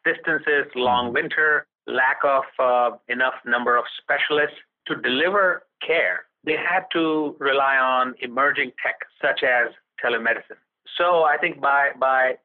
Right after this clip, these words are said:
Speaker 1: what starts out as a constraint-driven innovation in Native community, now we see that those same lessons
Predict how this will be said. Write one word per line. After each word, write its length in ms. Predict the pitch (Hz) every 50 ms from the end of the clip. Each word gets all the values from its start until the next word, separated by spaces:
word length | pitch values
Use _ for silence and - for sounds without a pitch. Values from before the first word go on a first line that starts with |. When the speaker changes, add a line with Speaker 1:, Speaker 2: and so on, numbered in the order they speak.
| _ _ -
Speaker 1:
what 140 | 143 139 - -
starts 320 | - - 143 147 170 165 -
out 200 | 160 156 151 147
as 120 | 139 135 131
a 80 | 135 127 -
constraint-driven 800 | - 131 123 - - - - 147 151 175 180 160 170 170 170 175 175
innovation 640 | 170 170 175 175 180 180 - - - 220 214 202 _ _ _
in 460 | - 151 156 156 156 156 156 156 151 - -
Native 340 | 139 139 143 147 156 151 151
community, 500 | - 156 147 151 160 165 165 175 196 208 - _ _ _ _ _
now 300 | - 131 139 151 165 170
we 140 | 170 170 160 - -
see 180 | - 160 160 160
that 400 | 156 156 143 143 143 143 139 - _ _ _ _ _ _ _ 123
those 280 | 127 139 151 175 165 147 - - -
same 260 | 160 151 165 175 165
lessons 560 | 147 139 143 165 - - - - 87 85 95